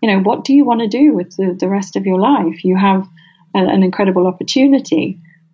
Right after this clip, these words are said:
um, but it's gonna depend on what you want. And sometimes people don't know. So a large part of the work you might do with them is helping them to think about, what is it that you want? What is it that you want in your life or in your, your career or,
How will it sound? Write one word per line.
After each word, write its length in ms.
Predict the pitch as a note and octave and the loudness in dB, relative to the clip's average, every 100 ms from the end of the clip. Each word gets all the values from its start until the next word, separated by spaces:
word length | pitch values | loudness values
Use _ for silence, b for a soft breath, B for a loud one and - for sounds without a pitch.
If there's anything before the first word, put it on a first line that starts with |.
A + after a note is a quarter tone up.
| - | -4
um, 380 | F#3 F#3 F3+ F#3+ | -2 0 0 -2
but 240 | - G#3+ | -2 -4
it's 100 | G3+ | -2
gonna 220 | - G#3 | -2 0
depend 340 | G3 G3 A#3 G3+ | 0 -2 -2 0
on 100 | F#3 | -2
what 140 | F3+ | -2
you 80 | F#3 | -2
want. 300 | B3+ B3+ F#3+ | 0 2 0
And 100 | F#3+ | 0
sometimes 380 | C#4 C4+ C4 - | 0 2 0 -2
people 240 | - A3 | -8 -4
don't 180 | G#3+ - | -2 0
know. 320 | D4 D#3 F3 _ _ _ _ _ _ _ _ - | 2 0 -4 _ _ _ _ _ _ _ _ -18
So 480 | - G#2+ G3 F#3+ F#3+ B B B G#3 | -6 -2 -2 -4 -6 B B B -4
a 40 | |
large 300 | G#3 G3+ F#3+ | 0 0 -2
part 260 | F#3+ F#3+ F#3 | -2 -2 -2
of 180 | F3 E3+ - - | -4 -8 -18 -6
the 80 | G3+ | -2
work 380 | G3 G3+ G3 - | 0 0 -2 -4
you 80 | F3+ | -4
might 200 | F3+ F#3+ | -4 0
do 200 | C#4+ C4 | 2 2
with 200 | G3+ - | -2 -8
them 160 | F3 | -10
is 120 | F3 | -10
helping 420 | - F3+ F3+ F#3+ F3 | -8 -8 -8 -6 -4
them 160 | F3 | -4
to 120 | F3 G3 | -6 -8
think 280 | - F3 | -6 -6
about, 400 | F#3 F#3 F3 F3 - _ _ _ | -4 -4 -4 -6 -10 _ _ _
what 140 | F#3+ F#3 | 0 0
is 180 | B3 | 0
it 160 | - D#4+ | -2 0
that 120 | D#4+ | -2
you 140 | - E3+ | 0 -2
want? 400 | D#3+ D#3 A3+ - - _ _ | 0 -2 -4 -10 -20 _ _
What 120 | G#3 | -2
is 120 | A3+ C4 | 0 2
it 100 | C#4+ | 0
that 120 | - | 0
you 100 | G3+ | 2
want 340 | F#3 F#3+ F#3+ | 2 2 0
in 120 | F3+ | -2
your 120 | F3 E3+ | -6 -2
life 380 | G3+ A3 G#3+ - | 0 0 0 -6
or 160 | F#3+ | -8
in 120 | F3+ | -6
your, 200 | F3+ F3 - | -6 -6 -6
your 140 | F3 | -6
career 640 | D#3+ - G3 G#3+ G#3 G3+ F#3+ | -4 0 2 4 2 2 0
or, 320 | - - | -2 -6